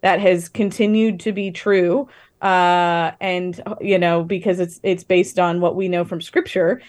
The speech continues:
is this idea that, like, when we ask questions, we need to ask the right questions. So it's not a matter of how could this have happened? We know how this happened. Like, sin has entered the world and death is present.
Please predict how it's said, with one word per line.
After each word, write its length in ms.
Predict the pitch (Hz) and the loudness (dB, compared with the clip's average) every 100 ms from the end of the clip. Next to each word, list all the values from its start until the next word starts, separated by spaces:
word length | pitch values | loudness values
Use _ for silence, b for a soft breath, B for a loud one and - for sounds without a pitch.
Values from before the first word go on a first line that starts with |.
| B B | B B
is 220 | 226 226 202 | 2 2 4
this 200 | 233 - | 0 2
idea 580 | 214 233 220 220 233 226 | 2 4 2 2 4 4
that, 220 | 208 180 | 2 2
like, 380 | 190 180 175 - _ _ _ _ _ _ | 2 2 0 -6 _ _ _ _ _ _
when 680 | - 190 208 226 247 254 254 _ _ _ _ _ _ _ | -10 -2 0 0 0 -2 -4 _ _ _ _ _ _ _
we 260 | 214 214 214 | -8 -4 0
ask 480 | 196 214 220 - - | 0 0 -4 -18 -6
questions, 500 | 220 208 - 196 185 | -2 -2 -2 -8 -6
we 80 | 190 | -6
need 160 | 190 | -4
to 100 | 190 | -2
ask 240 | 202 190 - | -2 -4 -2
the 140 | 185 | 0
right 260 | 175 175 - | 2 2 -2
questions. 680 | 170 - - 330 415 415 - B B B | -8 -8 -6 -4 -2 -4 -10 B B B
So 320 | 262 240 220 B - | 4 4 2 B -2
it's 160 | 254 | -2
not 240 | 240 262 302 | 2 2 4
a 60 | |
matter 360 | 302 277 262 240 | 4 4 4 4
of 280 | 214 202 190 | 4 4 0
how 240 | - 254 | 2 2
could 220 | 269 320 226 | 4 2 0
this 160 | 220 | 0
have 100 | 190 | -2
happened? 640 | 202 208 254 180 175 226 - | -2 -4 -2 -4 -6 -12 -14
We 180 | - 240 | -6 -2
know 160 | 277 320 | -2 0
how 160 | 208 | 2
this 160 | 175 165 | 2 0
happened. 400 | 160 131 147 156 | -4 -6 -6 -4
Like, 240 | 185 180 | -2 -2
sin 240 | - 262 262 | 0 2 2
has 100 | 262 | 4
entered 280 | 247 254 | 2 2
the 80 | 226 | 2
world 240 | 214 220 220 | 4 2 2
and 120 | 208 | 2
death 240 | 185 214 | 2 2
is 200 | 247 226 _ _ | 0 -2 _ _
present. 400 | 208 311 185 | 0 0 -4